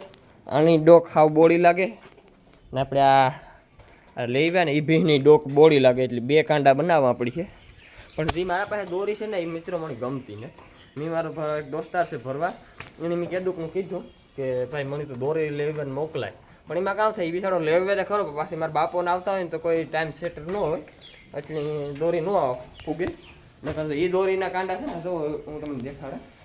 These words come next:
ઈ કાંડા. દિવાળ, દિવાળ, દિવાળ, દિવાળ. હા, આ જ કાંડું છે. ઈ ને ઈ જ દેખાડે. આપણે ભાદર પાસે જઈએ. જોજો, આ કાંડું છે ને,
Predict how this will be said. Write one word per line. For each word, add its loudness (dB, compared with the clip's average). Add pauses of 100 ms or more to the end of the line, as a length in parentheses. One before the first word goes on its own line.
(460)
ઈ -12
કાંડા. -8 (800)
દિવાળ, 2 (120)
દિવાળ, 6 (1500)
દિવાળ, 6 (800)
દિવાળ. 8 (1600)
હા, -12
આ -8
જ -18 (180)
કાંડું -10
છે. -14 (840)
ઈ 0
ને 0
ઈ 2
જ -2
દેખાડે. -6
આપણે -12
ભાદર 0
પાસે -2
જઈએ. 0 (2000)
જોજો, -4
આ 6
કાંડું 4
છે 2
ને, 0